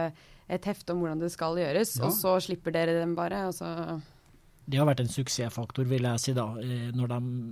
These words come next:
Speaker 3: her underviserne har prøvd seg for første gang. Det at vi faktisk har vært der og kan ta unna den utryggheten med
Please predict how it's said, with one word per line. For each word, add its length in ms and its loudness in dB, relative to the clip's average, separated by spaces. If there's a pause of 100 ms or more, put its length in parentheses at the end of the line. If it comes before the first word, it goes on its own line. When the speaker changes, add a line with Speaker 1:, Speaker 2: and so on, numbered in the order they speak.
(180)
Speaker 3:
her 160 0
underviserne 540 0
har 80 0
prøvd 180 -6
seg 140 -10
for 100 -6
første 320 -6
gang. 220 -4
Det 100 0
at 140 -2
vi 100 2
faktisk 400 -2
har 80 2
vært 240 2
der 260 6
og 140 -4
kan 180 0
ta 380 4
unna 240 2
den 160 4
utryggheten 640 0
med 200 -2